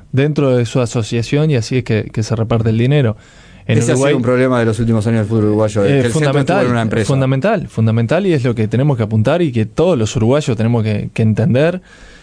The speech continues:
Speaker 1: que, eh, el dinero de, que se genera por el fútbol uruguayo tiene que tener un control desde la auf, desde la asociación, que es la que, la que regula y la que organiza esa liga. No, no puede existir nunca que ese centro económico esté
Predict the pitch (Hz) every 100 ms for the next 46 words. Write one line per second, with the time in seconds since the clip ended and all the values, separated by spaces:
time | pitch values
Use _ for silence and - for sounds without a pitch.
0 | - _ - 131 175 175 127 120 117 110
1 | 110 110 110 117 127 160 175 135 117 110
2 | 113 - 113 - - 104 117 160 131 110
3 | 110 143 147 113 113 117 165 - 135 131
4 | 127 113 117 135 117 107 151 160 123 110
5 | 107 107 107 156 - - 120 123 110 107
6 | 107 - 104 110 156 185 143 117 110 120
7 | - - - - - - - 110 107 113
8 | 110 110 107 110 117 113 135 190 170 117
9 | 113 113 117 147 147 117 113 117 135 151
10 | 110 113 113 120 - 151 143 123 113 139
11 | 139 147 139 131 - - - - - 120
12 | - 107 131 120 110 110 - 113 127 151
13 | 131 107 - 113 113 107 123